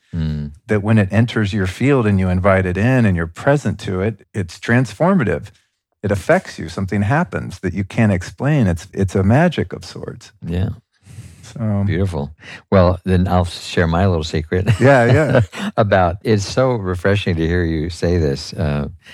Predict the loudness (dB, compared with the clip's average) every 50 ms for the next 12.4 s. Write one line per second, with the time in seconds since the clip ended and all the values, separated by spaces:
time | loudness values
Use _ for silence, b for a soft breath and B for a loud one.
0 | B B B -4 -2 -2 0 2 2 2 2 2 0 -2 -2 -2 -4 -4 -4 -4
1 | -6 -8 -10 _ _ -18 -12 -12 -10 -8 -6 -6 -4 -2 0 0 2 0 0 0
2 | -2 -2 -2 -2 -4 -6 -10 b b b b b b b _ -8 -6 0 2 2
3 | 2 2 2 2 2 2 0 0 -2 -2 -2 -4 -4 -2 -2 -2 -2 -2 -2 -2
4 | -2 -2 -2 -2 0 2 2 4 2 2 0 0 0 0 0 0 -2 -4 -6 -4
5 | -2 0 0 0 0 -2 -4 -6 -8 -10 -12 -8 -6 -6 -6 -6 -10 -12 -12 -8
6 | -4 -2 -2 -2 -2 0 0 0 0 -2 -4 -8 -6 -6 -4 -4 -4 -2 -2 0
7 | 2 2 2 2 4 2 2 4 4 2 2 2 0 -4 -6 -10 _ -10 -8 -8
8 | -8 -4 -2 -2 -2 0 -2 -4 -8 -10 -16 B B B B B B B _ -4
9 | -2 0 0 0 2 2 2 2 2 2 2 2 2 2 0 -2 -2 -2 -2 -2
10 | 0 0 0 0 0 0 2 2 2 2 2 2 2 2 2 0 -2 B B B
11 | B B 0 0 2 2 4 4 4 4 4 2 0 -2 -4 -2 0 2 2 2
12 | 2 2 0 0 0 0 -2